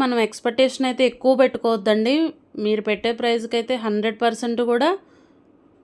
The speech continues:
దానికంటే ఎక్కువ ప్రోడక్టే వస్తుంది మీకు. అదొకటైతే గ్యారంటీ ఉంటుంది. ఫోర్ ఫిఫ్టీ రూపీస్ ప్రైస్. షిప్పింగ్ ఛార్జ్ అనేది ఎక్స్ట్రా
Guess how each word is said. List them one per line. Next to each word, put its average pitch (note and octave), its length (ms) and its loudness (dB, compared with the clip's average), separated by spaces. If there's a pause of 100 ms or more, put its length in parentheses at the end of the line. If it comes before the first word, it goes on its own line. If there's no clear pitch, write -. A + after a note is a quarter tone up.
(760)
దానికంటే B3 460 2 (120)
ఎక్కువ C#4 280 0
ప్రోడక్టే B3+ 540 0
వస్తుంది A3+ 380 -2 (100)
మీకు. A3 180 -2 (100)
అదొకటైతే G#3+ 520 -2 (120)
గ్యారంటీ G#3+ 400 0 (100)
ఉంటుంది. G#3 300 -2 (100)
ఫోర్ A3 260 -2
ఫిఫ్టీ A3 320 -4
రూపీస్ A#3 280 -4 (100)
ప్రైస్. G#3+ 320 0 (580)
షిప్పింగ్ A#3+ 380 -4
ఛార్జ్ A3 240 2
అనేది A3 260 0
ఎక్స్ట్రా F#3 320 -4